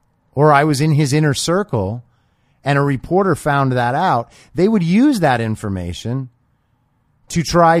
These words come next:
to detract from the things I say. And you can judge for yourself whether or not that should be, uh, held against me. You're more than welcome to hold it against me. I'm admitting it to you.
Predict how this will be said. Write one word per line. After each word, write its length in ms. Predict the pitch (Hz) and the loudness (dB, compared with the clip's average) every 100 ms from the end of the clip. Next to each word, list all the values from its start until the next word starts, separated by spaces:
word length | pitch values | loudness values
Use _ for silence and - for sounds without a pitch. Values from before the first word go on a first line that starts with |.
| - | 0
to 520 | 180 165 160 156 147 117 _ _ _ _ _ _ _ _ _ _ _ _ _ - | 2 4 4 2 -2 -8 _ _ _ _ _ _ _ _ _ _ _ _ _ -2
detract 460 | 160 - 175 170 | -2 0 0 0
from 220 | - 143 135 | -2 -2 0
the 80 | |
things 280 | - 113 107 | -2 -4 -4
I 120 | 110 | -4
say. 400 | 110 165 160 - - _ _ _ _ _ - | -6 -6 -8 -10 -16 _ _ _ _ _ -2
And 140 | 208 | 0
you 80 | 233 | 2
can 180 | 285 160 | 2 0
judge 300 | 135 131 135 | 2 0 -2
for 100 | 160 | -2
yourself 460 | 165 160 233 226 107 | -2 0 -2 -2 -2
whether 280 | 113 117 | -2 0
or 60 | 113 | 0
not 340 | 107 107 98 _ _ _ _ | 0 -2 -6 _ _ _ _
that 240 | 123 113 101 | -6 -4 -4
should 220 | 120 98 | -8 -6
be, 320 | 104 95 82 - _ _ _ _ _ _ _ _ _ _ _ _ _ _ _ | -4 -4 -8 -14 _ _ _ _ _ _ _ _ _ _ _ _ _ _ _
uh, 420 | 120 101 90 76 - _ _ _ - | -2 0 -2 -6 -16 _ _ _ -10
held 260 | - 147 110 | -4 -2 -2
against 340 | 98 92 - | -4 -6 -10
me. 160 | 65 - | -16 -8
You're 140 | 98 | -2
more 200 | 147 170 | 0 2
than 120 | 180 196 | 2 2
welcome 280 | 262 277 262 | 0 2 2
to 60 | |
hold 180 | 123 98 | 2 0
it 80 | 85 | -4
against 360 | 80 67 - | -8 -12 -16
me. 180 | - - _ _ _ _ | -20 -20 _ _ _ _
I'm 160 | 107 131 | -2 0
admitting 440 | 147 185 285 294 | 2 0 0 -2
it 160 | 147 - | -4 -8
to 100 | 104 | -12
you. 260 | 73 60 | -12 -16